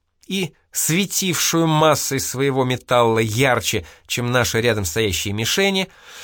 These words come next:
одна ракетка на исходе полета все-таки схватила и разнесла вдрызг.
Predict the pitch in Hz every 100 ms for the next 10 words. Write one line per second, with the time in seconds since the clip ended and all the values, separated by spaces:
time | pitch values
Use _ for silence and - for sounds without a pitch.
0 | - - - - - _ 180 190 214 165
1 | 135 196 - 170 170 - 151 139 170 190
2 | - 143 - 123 101 - 110 117 - 208
3 | 196 185 - 185 160 113 110 90 127 123
4 | 92 82 92 101 - - -